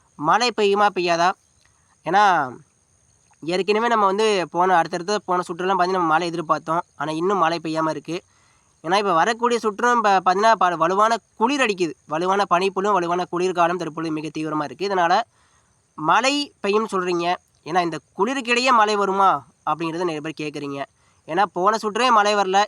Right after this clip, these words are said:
இப்போவாவது மழை வருமான்னு நிறைய பேர் கேக்கு-, கேட்டுட்டு இருக்கீங்க. எல்லாவற்றையும் நான் வந்து தெளி-, தெளிவா சொல்லிக்க, ஸ்கிப் பண்ணாம கேளு. அதாவதுங்க, தற்பொழுது இருக்கக்கூடிய அதிகாரப்பூர்வமான வானிலை அறிக்கையின்படி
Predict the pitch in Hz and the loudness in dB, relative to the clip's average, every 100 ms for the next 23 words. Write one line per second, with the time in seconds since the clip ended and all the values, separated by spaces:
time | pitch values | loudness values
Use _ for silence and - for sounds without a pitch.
0 | _ 143 180 175 208 208 190 196 185 180 | _ -16 -4 0 2 2 2 0 0 0
1 | 170 165 170 160 160 156 156 160 139 143 | 0 -4 -6 -6 -8 -8 -10 -8 -8 -8
2 | 175 175 175 175 170 208 190 165 156 156 | -4 0 2 0 -2 -2 -2 -4 -8 -10
3 | 147 151 147 143 180 - 151 156 156 131 | -10 -12 -12 -12 -12 -14 -14 -10 -10 -12
4 | 135 - _ _ _ _ _ _ _ _ | -14 -16 _ _ _ _ _ _ _ _
5 | _ _ _ _ _ _ _ _ _ _ | _ _ _ _ _ _ _ _ _ _
6 | _ _ _ _ 147 156 170 180 180 170 | _ _ _ _ 0 2 4 4 4 4
7 | 214 180 175 - 202 190 233 202 180 170 | 4 4 2 2 4 4 4 2 2 2
8 | 170 165 180 226 - _ _ - 147 175 | 2 4 4 4 0 _ _ -4 0 2
9 | 226 233 226 226 202 196 202 202 202 226 | 4 6 6 4 4 6 6 6 4 2
10 | 247 - 147 160 180 185 165 151 151 139 | 0 -2 4 6 6 4 2 2 0 2
11 | 139 139 226 | 2 0 -2